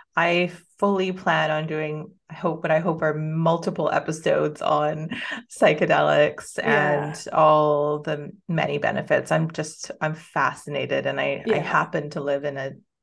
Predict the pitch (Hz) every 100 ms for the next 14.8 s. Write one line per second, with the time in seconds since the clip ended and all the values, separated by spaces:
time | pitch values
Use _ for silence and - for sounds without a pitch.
0 | _ _ - 170 156 147 147 143 147 143
1 | 147 151 151 139 139 139 131 135 135 -
2 | 147 143 139 147 135 151 - 151 139 151
3 | 151 147 147 - - 151 147 147 147 151
4 | 160 - - - - - 170 - 170 165
5 | 160 - - 180 - - _ _ _ -
6 | 180 165 156 160 175 202 - - 151 156
7 | 156 143 151 156 - 160 156 151 156 151
8 | 151 151 165 254 151 151 156 156 175 151
9 | 160 156 147 156 156 - - 156 151 151
10 | 156 165 160 156 165 - _ _ _ 202
11 | 196 196 170 160 _ - 208 175 160 160
12 | 160 160 - 170 165 - 160 156 160 165
13 | - 165 160 156 - - - - - 170
14 | 165 160 160 160 160 156 156